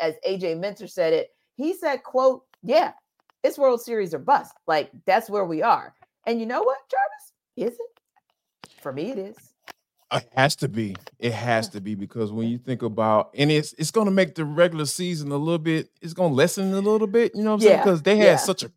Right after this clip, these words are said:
Speaker 2: great regular season last year.
Speaker 1: Yeah.
Speaker 2: And you're almost at the point where you're just, "All right, don't be so good during the regular season, then just pick it up toward the end of the year, and then just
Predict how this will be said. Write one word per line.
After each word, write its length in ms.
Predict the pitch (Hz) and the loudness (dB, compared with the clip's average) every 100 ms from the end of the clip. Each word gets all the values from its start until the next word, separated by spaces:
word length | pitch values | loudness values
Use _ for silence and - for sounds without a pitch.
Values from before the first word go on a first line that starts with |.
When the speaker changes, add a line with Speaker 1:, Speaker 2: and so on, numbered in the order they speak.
| _ | _
Speaker 2:
great 240 | 131 175 139 | -4 -4 -2
regular 280 | 151 160 156 | -4 -4 -4
season 380 | 160 143 127 117 | -2 -2 -2 0
last 340 | 160 170 175 | 4 6 6
year. 80 | 175 | 6
Speaker 1:
Yeah. 680 | 175 170 160 156 147 - - | 4 4 2 0 -2 -2 0
Speaker 2:
And 100 | 135 | 6
you're 140 | 147 | 8
almost 340 | 190 240 202 190 | 8 8 4 4
at 80 | |
the 60 | 147 | 2
point 260 | - 226 165 | 2 2 4
where 140 | 147 | 2
you're 160 | 202 175 | 0 -2
just, 160 | 139 | -4
"All 60 | 123 | 0
right, 260 | 185 180 170 | 0 2 2
don't 160 | 254 | 0
be 80 | 285 | 2
so 240 | - 247 | 2 2
good 320 | 202 208 220 180 | 2 4 4 4
during 220 | 196 185 | 2 2
the 60 | |
regular 260 | 151 185 147 | 2 2 2
season, 440 | - 135 123 123 123 | -4 -6 -4 -6 -6
then 200 | 190 185 | -8 -8
just 180 | 165 - | -10 -8
pick 160 | 180 | -6
it 80 | 170 | -2
up 100 | 156 | -2
toward 240 | 185 160 127 | 0 -2 0
the 80 | 156 | 0
end 100 | 147 | 0
of 40 | |
the 80 | 113 | -2
year, 260 | 127 151 135 | -2 2 2
and 120 | 117 | 0
then 280 | 143 147 131 | 0 -2 -2
just 140 | 131 | -4